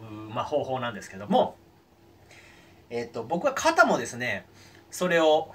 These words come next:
入れてます。スローアンドホールド。はい。で、えっと、スローアンドホールド、僕がやってるトレーニング法を行う上でですね、大事なことは、使用重量を、まあ、かなり落とすこと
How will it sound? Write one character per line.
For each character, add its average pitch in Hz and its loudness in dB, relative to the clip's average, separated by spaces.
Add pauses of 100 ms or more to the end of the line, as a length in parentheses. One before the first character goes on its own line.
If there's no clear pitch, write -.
(560)
入 151 -6
れ 156 2
て 135 -2
ま 120 -4
す。 - -14
ス 165 -6
ロ 170 4
ー 151 -2
ア 151 2
ン 147 -6
ド 135 2
ホ 147 0
ー 117 0
ル 101 -6
ド。 92 -10 (380)
は 117 -6
い。 - -10 (560)
で、 185 2
え 139 -4
っ 131 -12
と、 131 -2
ス 170 -6
ロ 247 4
ー 208 4
ア 240 4
ン 254 -4
ド 254 0
ホ 254 2
ー 240 4
ル 190 0
ド、 123 0
僕 170 -4
が 190 8
や 180 4
っ - -8
て 190 0
る 185 -2
ト 180 -2
レ 180 2
ー - -2
ニ 175 -4
ン 170 -8
グ 156 -8
法 165 -2
を 185 0
行 156 -6
う 147 2
上 143 -2
で 110 -10
で 95 -10
す 135 -12
ね、 143 -2
大 160 4
事 175 -4
な 175 -2
こ 180 -4
と 165 -4
は、 220 4 (380)
使 202 -2
用 285 2
重 285 -4
量 190 0
を、 226 0
ま 311 4
あ、 - 4
か 254 0
な 294 6
り 196 -6
落 156 -4
と 180 0
す - -10
こ 117 -8
と 214 -2